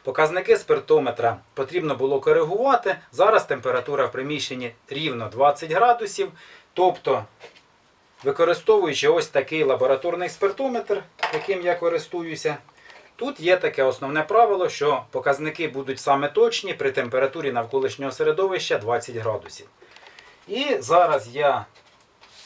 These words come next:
відділю невелику кількість напою ось в таку пробірку, виміряю початкову спиртуозність, а тоді за допомогою онлайн-калькулятора розрахую точну кількість води, яку потрібно додати, щоб отримати спиртуозність близько сорока, сорока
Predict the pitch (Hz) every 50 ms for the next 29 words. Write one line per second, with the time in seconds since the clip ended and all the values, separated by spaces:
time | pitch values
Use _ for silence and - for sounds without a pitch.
0 | - - _ _ _ _ - _ - 127 147 143 139 160 165 156 - 180 175 165
1 | 139 131 131 131 151 156 165 160 - 139 123 113 - 156 139 - 143 120 110 139
2 | 151 151 143 - 127 117 113 107 107 - - 151 147 - - - 120 - - 135
3 | 131 - 151 165 160 240 269 247 233 - 196 190 180 165 - _ _ _ _ -
4 | - - - - _ 117 151 175 180 165 147 135 139 127 123 123 117 139 120 -
5 | 139 135 - - 170 170 165 160 - - 170 160 - 208 220 247 262 240 214 220
6 | 214 196 - - - 151 139 - - 247 254 220 180 156 139 135 123 131 127 151
7 | 165 147 135 127 127 131 123 127 123 123 131 139 135 120 107 107 - - - -
8 | 165 180 220 233 233 - 180 147 135 135 120 127 131 143 - - 220 208 165 139
9 | - 147 143 135 - 131 117 107 127 139 131 - - 139 - - 160 175 175 208
10 | 226 226 202 160 160 151 - - - 117 - 135 147 131 127 117 110 107 120 120
11 | 160 185 196 190 - 156 135 - - 117 110 104 101 - 139 151 147 135 127 120
12 | 110 - - 107 - - 113 120 139 156 151 135 135 117 101 90 110 120 113 -
13 | - 113 - - 101 101 98 - - 110 104 - 101 95 87 - - 82